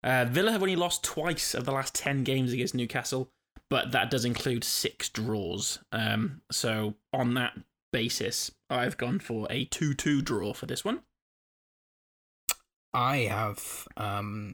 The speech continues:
Speaker 2: I'm still sticking to the Aston Villa bandwagon. I'm, um, it's a bit early for me to fall off the back yet. Uh, so I'm gonna go for Aston Villa to, uh, right some wrongs of the opening weekend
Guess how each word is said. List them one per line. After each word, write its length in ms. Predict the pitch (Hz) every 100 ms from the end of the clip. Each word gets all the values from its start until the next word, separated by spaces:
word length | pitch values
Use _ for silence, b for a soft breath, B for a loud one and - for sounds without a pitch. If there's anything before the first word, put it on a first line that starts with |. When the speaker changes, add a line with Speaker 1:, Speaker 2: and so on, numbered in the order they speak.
| -
Speaker 2:
I'm 200 | 117 123
still 260 | - 139 127
sticking 480 | - 139 123 113
to 120 | 104 -
the 200 | 113 110
Aston 300 | 107 - 113
Villa 240 | 110 107
bandwagon. 560 | 110 107 101 101 110 110
I'm, 180 | 107
um, 220 | 104 107 107
it's 140 | -
a 60 | 127
bit 160 | 127 113
early 260 | 120 117
for 120 | 113 117
me 80 |
to 120 | 107 -
fall 300 | 123 107 104
off 100 | -
the 60 |
back 240 | 113 110 -
yet. 240 | 107 101 - B B B B
Uh, 300 | 113 104 104
so 140 | 131
I'm 80 | 113
gonna 160 | 110 110
go 180 | 113 110
for 260 | 123 110
Aston 360 | 101 - - 104
Villa 260 | 110 107
to, 680 | 101 - 104 104 101 92 90 -
uh, 260 | - 113 104
right 260 | 113 110
some 160 | - 107
wrongs 300 | 101 101 101
of 80 | 104
the 80 | 98
opening 280 | - 104
weekend 680 | 101 101 - 117 131 131